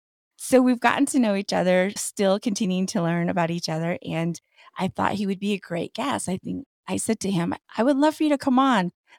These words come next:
I have not had anybody in your line of work to come on and, and share. Would you be interested?" And he said, "Yes." So I was like, "Yay."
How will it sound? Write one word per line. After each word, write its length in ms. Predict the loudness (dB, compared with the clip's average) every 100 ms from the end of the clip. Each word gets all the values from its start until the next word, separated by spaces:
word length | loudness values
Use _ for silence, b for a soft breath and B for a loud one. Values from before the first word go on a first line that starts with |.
| b
I 240 | -2 0 0
have 160 | -2 0
not 160 | -2
had 180 | 0 4
anybody 540 | 6 6 4 4 2 0
in 120 | 2
your 120 | 2 2
line 180 | 2
of 160 | 0 0
work 180 | -2 -2 -8
to 120 | -12
come 240 | -6 -2
on 300 | 0 0 0
and, 260 | -2 -4 -4 -6
and 180 | -4
share. 460 | -2 0 0 0 -2 b b b
Would 160 | -6 -4
you 60 | -4
be 140 | -2
interested?" 560 | -2 -2 -6 -8 -8 -6
And 140 | -4
he 100 | -6
said, 220 | -6 -8 -6
"Yes." 340 | -6 -6 -8
So 220 | -10 -6
I 140 | -4 -4
was 120 | -4
like, 240 | -6 -4
"Yay." 480 | -2 0 0 0 0